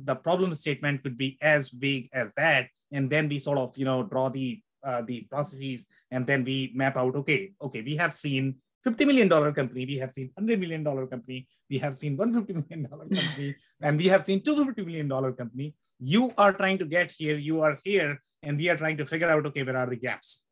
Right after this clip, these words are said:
Speaker 1: okay? Just because
Speaker 2: Okay.
Speaker 1: we work with the companies at every stage. So that is one way of engaging with the customer.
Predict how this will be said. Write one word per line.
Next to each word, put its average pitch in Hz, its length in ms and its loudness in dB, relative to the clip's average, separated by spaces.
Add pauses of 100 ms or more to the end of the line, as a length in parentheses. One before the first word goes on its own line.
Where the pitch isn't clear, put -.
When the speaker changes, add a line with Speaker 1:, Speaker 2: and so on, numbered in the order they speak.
(120)
Speaker 1:
okay? 190 300 -2 (220)
Just 156 160 -2
because 175 180 0
Speaker 2:
Okay. 165 140 2
Speaker 1:
we 147 60 0
work 175 220 0
with 143 160 -4
the 147 80 -4
companies 156 500 -2
at 135 220 0 (100)
every 139 300 -4
stage. 127 240 -8
So - 80 -8
that 156 200 0
is 160 200 -2 (260)
one 196 640 4 (140)
way 165 500 0
of 147 260 2 (120)
engaging 147 340 -4
with 131 140 -2
the 135 80 -8
customer. 175 520 0